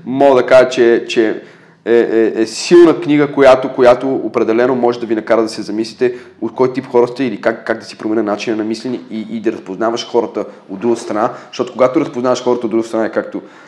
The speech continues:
а, Юли Тонкин оня ден ни говореше за ментал моделите, въобще за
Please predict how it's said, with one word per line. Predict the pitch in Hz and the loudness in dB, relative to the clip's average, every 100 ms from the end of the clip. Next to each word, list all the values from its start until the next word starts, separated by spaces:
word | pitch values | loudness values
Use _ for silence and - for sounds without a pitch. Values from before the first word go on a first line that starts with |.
| - _ - | -20 _ -16
а, | 98 104 110 104 87 - - | -8 -6 -4 -6 -8 -12 -8
Юли | 117 113 110 - | -2 -2 -2 -4
Тонкин | 120 113 110 | -4 -2 -2
оня | 104 104 | -4 -4
ден | 104 107 | -4 -4
ни | 104 | -4
говореше | 104 113 - | 0 0 -2
за | 104 104 95 | -4 -2 -2
ментал | 104 135 143 | -2 -2 -2
моделите, | 127 120 120 120 110 113 110 | -4 -2 0 0 0 0 0
въобще | 98 92 113 110 | -2 -4 -2 -2
за | 104 | -2